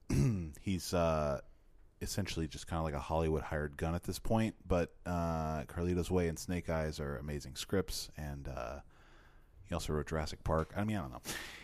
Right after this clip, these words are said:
He, uh, this, this, uh, film is incredible.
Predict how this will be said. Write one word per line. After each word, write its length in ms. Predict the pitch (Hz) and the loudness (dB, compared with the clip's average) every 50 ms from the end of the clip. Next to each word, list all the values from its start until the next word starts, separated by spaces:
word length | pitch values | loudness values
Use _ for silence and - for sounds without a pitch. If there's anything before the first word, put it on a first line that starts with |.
| - - | -14 -4
He, 200 | - 120 131 131 127 | 0 4 6 6 6
uh, 280 | 120 113 110 104 85 - - - - - - | 6 6 4 2 2 0 -4 -16 -18 -8 0
this, 320 | 113 131 127 - - - | 2 2 2 2 0 -4
this, 340 | 101 107 127 123 - - - | 0 2 2 2 4 6 8
uh, 200 | 117 113 107 101 | 8 10 8 8
film 500 | - - - - - 127 127 123 120 113 | 4 0 -8 -2 4 6 6 6 6 6
is 140 | 110 98 98 | 4 4 2
incredible. 800 | 101 98 - - 147 151 151 151 135 135 139 131 127 120 120 | 0 0 4 8 8 10 10 8 8 6 4 4 4 2 -2